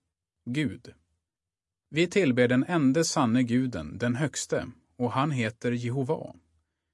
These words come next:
Han är Abrahams, Moses och Jesus Gud. Två. Bibeln.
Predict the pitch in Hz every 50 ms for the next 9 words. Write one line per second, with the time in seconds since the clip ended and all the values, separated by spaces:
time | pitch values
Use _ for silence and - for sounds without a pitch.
0 | _ _ _ 117 107 110 117 139 143 135 123 107 110 107 127 143 165 170 165 -
1 | - - 131 139 160 139 104 - - - 147 143 139 - - 110 110 131 170 156
2 | 127 - - 175 - - - - - - - - - _ _ _ _ _ _ _
3 | _ _ _ _ _ _ _ _ _ _ _ _ _ _ _ _ _ _ _ -
4 | - 180 190 156 - - - - _ _ _ _ _ _ _ _ _ _ _ _
5 | 113 110 127 151 156 143 110 107 95 87 87 113